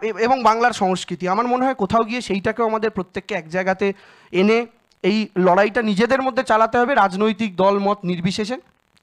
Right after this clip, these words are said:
এই সংস্কৃতিটাকে বাঁচিয়ে রাখার জন্য। এবং finally আমি বলবো, বাংলায় থাকা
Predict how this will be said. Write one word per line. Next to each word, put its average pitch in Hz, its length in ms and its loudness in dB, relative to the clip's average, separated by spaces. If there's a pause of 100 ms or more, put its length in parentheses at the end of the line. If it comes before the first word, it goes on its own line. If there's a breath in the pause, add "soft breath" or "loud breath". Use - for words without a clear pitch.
এই 208 280 0 (200 soft breath)
সংস্কৃতিটাকে 240 680 0
বাঁচিয়ে 214 300 0
রাখার 220 200 -2
জন্য। 247 140 -8
এবং 269 120 -6
finally 233 500 0
আমি 254 140 -2
বলবো, 233 340 0 (1040 soft breath)
বাংলায় 220 540 4
থাকা 233 500 4